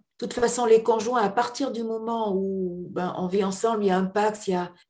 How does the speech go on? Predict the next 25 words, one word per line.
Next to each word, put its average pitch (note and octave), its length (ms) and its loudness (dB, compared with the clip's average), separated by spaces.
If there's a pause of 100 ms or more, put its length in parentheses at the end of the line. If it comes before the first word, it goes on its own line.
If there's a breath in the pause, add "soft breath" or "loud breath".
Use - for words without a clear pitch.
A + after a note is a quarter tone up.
euh, - 220 -14
il - 140 -4
y F#3 80 6
a F3+ 60 2
un F3+ 40 0
mariage, G3 640 4
ça F#3+ 180 0
y A3 160 2
est, C4 100 4
ils F#3+ 60 2
sont F#3 300 -2
intégrés F#3+ 500 0
à F#3 80 2
l'arbre, A#3 320 0
ils F#3 60 -2
font G3 180 -8
partie F#3+ 340 -6
de A3+ 100 0
l'arbre. C4 340 2 (460 loud breath)
Et A3+ 60 2
c'est C#4 160 2
là E4+ 180 6
où C#4 60 6
on A#3+ 60 6
s'aperçoit B3+ 800 2